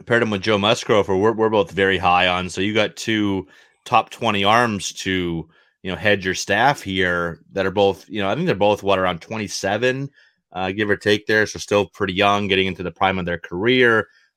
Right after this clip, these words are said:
after you got those three big power speed bats. So, yeah, you, you probably might have the top win now team, uh, through the first five rounds here. And yeah, right after you went Cease, I went Ray,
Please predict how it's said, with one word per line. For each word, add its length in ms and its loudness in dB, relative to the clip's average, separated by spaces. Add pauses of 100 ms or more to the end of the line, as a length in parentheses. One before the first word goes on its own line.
(160)
after 240 -2
you 60 -2
got 160 0
those 200 -4
three 220 -2
big 320 0
power 320 0
speed 460 -8
bats. 340 -2
So, 300 -4 (320)
yeah, 80 -10
you, 180 -6
you 160 -8
probably 320 4
might 200 2
have 320 2
the 100 -2
top 400 0
win 260 -2
now 260 0
team, 580 -6 (380)
uh, 120 -6
through 140 -2
the 80 -4
first 260 -8
five 260 0
rounds 320 -2
here. 280 -2
And 120 -4
yeah, 340 0
right 120 2
after 220 0
you 100 -2
went 160 -4
Cease, 360 -4
I 40 -4
went 140 -8
Ray, 480 4